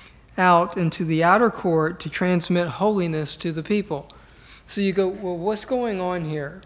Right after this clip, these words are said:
Well, in the very corner of the inner court where the priests are, 'cause this, these are the chambers of the priests who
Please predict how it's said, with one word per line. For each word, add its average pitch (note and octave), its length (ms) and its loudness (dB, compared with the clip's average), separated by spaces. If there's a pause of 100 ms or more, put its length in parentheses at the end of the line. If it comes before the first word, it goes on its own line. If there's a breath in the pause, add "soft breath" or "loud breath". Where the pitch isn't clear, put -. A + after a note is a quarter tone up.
(380)
Well, F3 200 6
in F#3+ 140 6
the F3+ 80 6
very G#3+ 420 6
corner D#3+ 760 -2 (880)
of E3+ 520 2 (360)
the E3+ 200 6
inner A3 180 8
court F#3 580 6
where E3+ 160 4
the E3 60 0
priests A#3 500 2
are, C#3 220 0
'cause D3+ 220 -6
this, D#3 200 -6
these F#3 500 0
are G#3 100 2
the G3 120 2
chambers G3 640 2
of F3+ 420 2
the F3 80 2
priests E3 600 4
who D#3+ 340 2